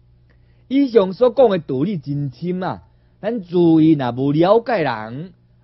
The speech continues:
后摆会当搁反复搁听两遍，哎，自然就了解到这性空微妙。好，注意搁听好哈，搁听好哦。下面要介绍这道题啦，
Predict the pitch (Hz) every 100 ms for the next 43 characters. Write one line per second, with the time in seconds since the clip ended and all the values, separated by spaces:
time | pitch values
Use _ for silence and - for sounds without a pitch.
0 | - 127 131 196 151 123 170 165 190 -
1 | _ - 208 208 208 202 196 220 - 139
2 | 127 113 98 92 110 95 82 - _ _
3 | _ - 170 190 139 123 113 110 131 170
4 | 180 190 127 98 _ _ _ _ 190 -
5 | _ _ - 285 247 170 139 180 196 -
6 | 147 131 127 123 120 - _ _ _ _
7 | _ - 110 135 131 135 147 135 135 139
8 | 117 120 104 80 _ _ _ 170 151 156
9 | 180 175 262 _ _ _ _ _ _ _
10 | _ 165 165 165 196 240 180 285 262 185
11 | 156 139 180 170 - _ - 139 117 104
12 | 90 87 87 90 110 110